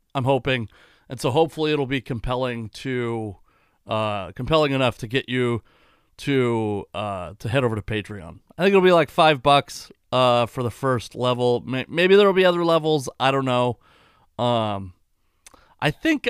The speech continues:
I'm gonna, I will have released this podcast on Anchor, by the way. And Anchor has, like, a patron service, too. Oh, here's the other thing. Uh, Anchor also inserts ads. You can have them insert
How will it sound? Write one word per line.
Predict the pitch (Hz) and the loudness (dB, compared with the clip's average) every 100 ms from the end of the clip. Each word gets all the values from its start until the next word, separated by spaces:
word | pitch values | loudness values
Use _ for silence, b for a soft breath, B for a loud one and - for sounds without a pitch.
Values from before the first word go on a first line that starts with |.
| - | -2
I'm | 190 | 0
gonna, | 185 180 160 139 - _ _ - | 2 2 0 -4 -14 _ _ -4
I | 156 | 0
will | 170 160 | 4 4
have | 147 | 2
released | 143 156 - - | -2 -2 -4 -2
this | 139 - | -2 -2
podcast | - 135 127 - 131 107 120 | 0 2 2 0 0 0 -6
on | 107 - | -8 -6
Anchor, | 135 135 - 104 | -4 -4 -4 -4
by | 110 104 | -4 -4
the | 107 | -4
way. | 107 104 101 b b b | -6 -6 -10 b b b
And | - - | -10 -2
Anchor | 165 180 196 | -2 0 0
has, | 160 160 | 2 2
like, | 170 156 | 0 -2
a | 156 | -2
patron | - 151 - 156 139 | -2 -4 -2 -6 -4
service, | - 143 135 - | -2 -2 -2 -6
too. | 156 156 147 b b b b | 0 0 0 b b b b
Oh, | 180 151 | 6 6
here's | 156 175 | 4 2
the | 180 | 2
other | 170 | 2
thing. | - 123 104 110 - | 0 -4 -4 -8 -2
Uh, | 139 135 | 0 2
Anchor | 160 175 170 | 0 2 4
also | 165 - 151 | 4 4 -2
inserts | 147 151 156 123 - | -2 -4 -6 -6 -6
ads. | 117 135 123 101 117 | -2 0 0 -4 -10
You | |
can | 117 110 | -6 -2
have | 143 127 | -2 -2
them | 131 127 | -4 -4
insert | 151 156 - 165 | -4 -6 -2 -4